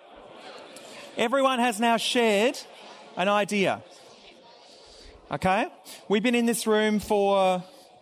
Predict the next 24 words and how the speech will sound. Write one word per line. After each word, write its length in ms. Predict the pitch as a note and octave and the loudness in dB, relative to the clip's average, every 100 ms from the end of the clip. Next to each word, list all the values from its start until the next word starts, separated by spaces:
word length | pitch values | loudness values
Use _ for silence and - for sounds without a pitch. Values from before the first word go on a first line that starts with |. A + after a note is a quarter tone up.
| _ _ _ _ - | _ _ _ _ -14
thirty 340 | - G#3+ G3+ | 0 2 2
minutes, 480 | F#3 C#3+ - - - - - - _ _ _ _ _ _ - | 0 -2 -4 -10 -12 -20 -20 -20 _ _ _ _ _ _ -8
thirty-three 400 | G3 G3 F#3 F#3+ | -2 -2 0 -2
minutes 300 | E3+ D#3 - | -2 -4 -6
this 180 | C#3+ - | -8 -6
morning. 300 | D3 B2+ - - _ - _ _ _ _ _ _ _ _ _ _ _ _ _ _ - | -6 -6 -10 -20 _ -20 _ _ _ _ _ _ _ _ _ _ _ _ _ _ -6
And 100 | D#3+ | -4
if 120 | E3 | 2
I 100 | G3+ | 2
had 160 | G#3+ A3+ | 2 0
have 80 | |
said 240 | - G#3 G3 | -2 -2 -2
to 120 | F#3 | -4
you, 320 | D3 C3 A#3+ C#4+ _ _ _ _ - | -2 -2 -4 -8 _ _ _ _ -4
"Okay, 440 | F#3+ G3+ G3+ E3 | -2 0 0 0
we're 100 | C3 | -2
gonna 140 | E3+ | -2
have 80 | F3 | -2
a 40 | D#3+ | -2
brainstorm. 640 | D#3+ E3+ F3 - C#3 A2+ | -2 -2 -4 -4 -4 -2
Everyone, 460 | F#3 G#3 G#3 D#3+ A#2+ | -2 0 0 0 0
here's 240 | G#3+ G3+ | 0 2
our 140 | G#3+ | 0
challenge. 600 | G3 G#3+ G#3+ E3+ G#2+ - | 2 0 0 -2 -6 -10